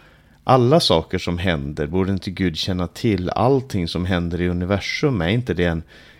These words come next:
ganska central kristen och även judisk, eh, trossats? Att Gud, Gud vet allt. Det finns ingenting som är dolt för honom. Eh, men det verkar i den här situationen som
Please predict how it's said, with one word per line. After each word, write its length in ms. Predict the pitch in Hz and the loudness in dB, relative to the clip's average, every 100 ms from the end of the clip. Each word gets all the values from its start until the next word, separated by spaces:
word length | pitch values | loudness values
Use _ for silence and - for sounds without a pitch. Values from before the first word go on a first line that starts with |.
| - | -4
ganska 300 | 87 - 87 | -4 -2 -4
central 1040 | - 87 82 - 110 170 80 82 82 82 - 62 - - | -4 -4 -6 -2 2 4 2 2 0 -4 -6 -10 -10 -10
kristen 720 | - 110 90 - - - 78 | 0 0 0 -4 -4 -4 -2
och 100 | 90 | 2
även 240 | 104 101 101 | 2 2 0
judisk, 760 | 87 85 85 87 82 - - - - - - | 0 -2 0 0 0 -2 -10 -20 -20 -20 -8
eh, 180 | - 67 | -2 -2
trossats? 760 | - 143 120 - - - - | 2 2 2 0 2 0 -2
Att 180 | 80 - | -6 -4
Gud, 400 | - 101 101 98 - _ | 0 2 2 -2 -16 _
Gud 260 | - 147 104 | 2 2 4
vet 320 | 78 80 - | 0 0 -2
allt. 320 | - 90 - | 0 0 -2
Det 80 | - | -6
finns 240 | 95 92 | -4 -4
ingenting 320 | 90 80 - 80 | -2 -4 -6 -8
som 160 | 92 | -6
är 40 | 90 | -2
dolt 600 | 110 139 90 - - - - | 2 4 2 -2 -16 -20 -6
för 120 | 92 | -4
honom. 480 | 90 67 78 87 - _ - - - - - | -2 -4 -6 -8 -10 _ -20 -20 -20 -20 -10
Eh, 300 | - 98 101 | 2 4 4
men 140 | - 127 | 4 4
det 60 | |
verkar 420 | 151 170 123 - 160 | 8 8 6 6 4
i 40 | |
den 200 | 190 175 | 6 4
här 140 | 131 | 4
situationen 760 | 110 104 113 113 110 92 90 92 | 4 2 0 2 4 4 2 0
som 420 | - 98 98 98 | 0 2 0 -2